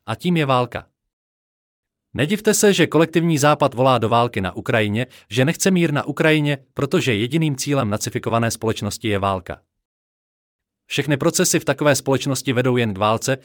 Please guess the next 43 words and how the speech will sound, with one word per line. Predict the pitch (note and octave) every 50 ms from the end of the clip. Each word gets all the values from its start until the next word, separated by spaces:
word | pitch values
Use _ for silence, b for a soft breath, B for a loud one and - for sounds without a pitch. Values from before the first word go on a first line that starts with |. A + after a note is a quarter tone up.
| b b b
k | _
ničemu | B2+ E3+ E3+ - G#3+ F#3+ F#3 F3
jinému. | E3 D#3 D3+ D#3 D3+ D3 D3+ D#3 b b b
Když | - G#2+ A2+ F2+ A2+
generál | A2+ B2 C3 C#3 C3+ C3 B2 A#2+
Karel | - - B2 B2 A#2
Řehka | F#2+ C3+ C3 - - C#3
jako | B2 A#2+ - - G2+
náčelník | G2+ G#2 G2+ - B2 A#2 A#2 A#2 G#2+ F#2+
G | A2 A2 A2
Š | G2+ - -
A | G#2+ G#2
Č | G#2 - B2+ A#2+ A#2
R | A2 G#2+
mluví | G#2 A2+ A2+ A#2 B2 A#2
o | A#2 A2
tom, | - D#3 D#3 D#3 D3 - _ _
že | G#2 G2 C3
jeho | B2+ A#2 G#2+ A2
úkolem | G#2 C3 C3 - D#3 D#3 D3+ D3 C3+
je | A2+
připravit | - - - - C3 C3 B2+ B2 -
českou | - - D3+ - - - C#3+ -
armádu | A#2+ B2 C#3+ D3 D3 D3 C#3 C#3
na | C3 A#2+ G#2
válku | G#2 A#2+ B2+ B2+ - B2 G2
s | -
Ruskem, | A2+ C#3 C3+ - - D#3 D3+ D3 - - _
tak | - B2+ B2 -
to | - B2
tím | - A#2+ G#2 F#2
pádem | A#2+ B2 C#3 C3+ C#3 C3+ C3
pouze | C#3 C#3 B2+ A#2 A2
potvrzuje, | - A2 F#2+ - B2+ B2 A2+ B2+ C3+ C3+ C#3 C3+ b b b b
co | - -
je | B2+ A2 F2+
cílem | - - D3+ D#3+ D#3 C#3+ -
české | - D3+ - - C3 A2+
politické | - A#2+ A#2+ B2+ - - - - - G#2+
moci, | G2+ G2+ A2 - - C#3 C3+ - _ _ _ -
válka | G#2 A#2+ C#3 C#3+ C3+ B2+ G#2+
s | -
Ruskem. | B2 B2+ - - - F2 D#2 C#2